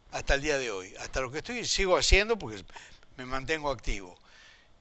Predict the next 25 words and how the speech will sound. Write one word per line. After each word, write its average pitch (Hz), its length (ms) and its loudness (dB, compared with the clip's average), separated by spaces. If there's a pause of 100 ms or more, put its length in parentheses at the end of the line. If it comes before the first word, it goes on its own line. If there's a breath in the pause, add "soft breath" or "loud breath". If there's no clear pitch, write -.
(140)
Y, 117 520 -10 (260)
y 127 140 -2
esta 151 200 4
oportunidad 156 540 0
que 123 120 -6
me 113 120 -10
dan 135 160 -2
ustedes 139 640 -4 (760 soft breath)
de 113 120 -12
estar... 151 420 -2 (500 soft breath)
Eh, 110 420 -8
compartiendo 135 580 -4
este 127 180 4
espacio 135 560 0 (960 soft breath)
con 151 240 0
vos, 143 300 0
con 110 180 -12
los 104 140 -10
muchachos, 139 680 0
hablando 135 380 -6
de 123 100 -4
Boca, 135 480 -4 (540 loud breath)
eh, 123 420 -10
forma 170 340 -4
parte 175 520 -2